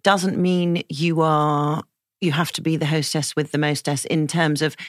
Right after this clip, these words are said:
on another time, if you've invited people over for dinner, fine, and you don't want there to help. But Christmas is like, it's a burden to be the host.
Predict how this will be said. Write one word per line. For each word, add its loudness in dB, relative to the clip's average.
on 2
another 2
time, -4
if -2
you've 0
invited 2
people -2
over -4
for -6
dinner, 2
fine, 0
and 0
you 0
don't -2
want -2
there 0
to -6
help. -2
But 0
Christmas 0
is -2
like, 0
it's -2
a -2
burden 2
to -8
be 0
the -4
host. -4